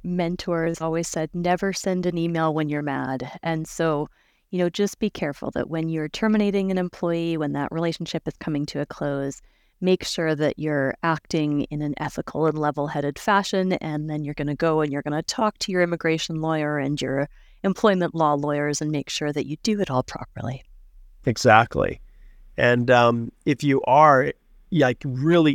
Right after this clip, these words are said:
Speaker 2: in an urgent situation, then, uh, just, you know, use Chat G P T and, uh,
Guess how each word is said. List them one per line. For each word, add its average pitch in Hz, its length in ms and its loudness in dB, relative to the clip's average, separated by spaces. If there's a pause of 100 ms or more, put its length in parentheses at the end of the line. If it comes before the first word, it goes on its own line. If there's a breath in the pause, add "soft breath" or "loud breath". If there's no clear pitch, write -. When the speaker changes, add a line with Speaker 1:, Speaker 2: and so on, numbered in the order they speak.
Speaker 2:
in 135 120 2
an 123 160 0
urgent 135 320 2
situation, 120 640 0
then, 127 300 4
uh, 135 200 6
just, - 320 -2 (540)
you 202 80 2
know, 214 240 2 (280)
use 175 260 6
Chat 160 320 6
G 156 180 4
P 143 160 2
T 156 460 2
and, 123 400 4
uh, 120 300 8